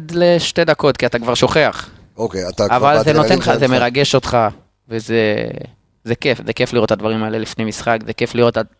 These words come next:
Speaker 1: בסרטון מוטיבציה, פתאום לראות את עצמך מפקיע, ואתה יודע, כל מיני דברים כאלה. אז זה
Speaker 2: אז אתה
Speaker 1: מרגש.
Speaker 2: יוצא כמו טיל, כאילו, על ה-, על הדשא.
Speaker 1: זה מרג-, כן, זה נותן לך, נותן לך.
Speaker 2: עוד כמה שאלות אחרונות, כן, אה,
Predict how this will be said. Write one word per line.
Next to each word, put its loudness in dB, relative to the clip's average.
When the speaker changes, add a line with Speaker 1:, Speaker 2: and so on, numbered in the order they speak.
Speaker 1:
בסרטון -4
מוטיבציה, -2
פתאום -4
לראות 0
את -2
עצמך -8
מפקיע, 0
ואתה -8
יודע, 0
כל 0
מיני -4
דברים -6
כאלה. -2
אז -8
זה -6
Speaker 2:
אז -4
אתה -2
Speaker 1:
מרגש. 2
Speaker 2:
יוצא -2
כמו -8
טיל, -2
כאילו, -2
על -2
ה-, -4
על -6
הדשא. -2
Speaker 1:
זה -2
מרג-, -4
כן, -2
זה 0
נותן -4
לך, -4
נותן -4
לך. -8
Speaker 2:
עוד -4
כמה -2
שאלות -4
אחרונות, -2
כן, -4
אה, 0